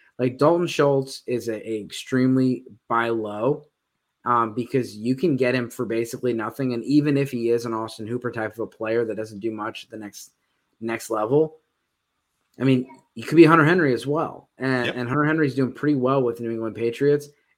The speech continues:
Speaker 1: And I remember trading for Hunter Henry and, like, get, like, giving up nothing for him 'cause they just wanted to get rid of him.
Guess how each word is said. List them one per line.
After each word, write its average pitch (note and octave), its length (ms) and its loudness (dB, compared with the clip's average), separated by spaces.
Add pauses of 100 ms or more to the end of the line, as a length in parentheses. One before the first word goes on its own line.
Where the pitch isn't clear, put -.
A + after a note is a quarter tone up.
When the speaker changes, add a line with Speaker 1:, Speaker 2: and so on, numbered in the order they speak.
Speaker 1:
And A#2 160 -2
I A#2 80 2
remember B2+ 400 2
trading A#2+ 340 -2
for C3+ 160 -2
Hunter C3 240 0
Henry C#3 360 0
and, A#2 320 -8 (160)
like, G#2+ 220 -10 (800)
get, A#2 440 -4
like, A#2+ 240 -4 (240)
giving C#3 200 4
up C#3 80 4
nothing B2+ 380 0
for F#2+ 160 -14
him F#2+ 100 -12
'cause A2 160 -12
they A#2 120 -2
just A#2+ 180 -6
wanted A#2+ 200 -2
to A#2 40 -4
get A2+ 160 -4
rid C#3 160 4
of A2 60 0
him. F#2 140 -14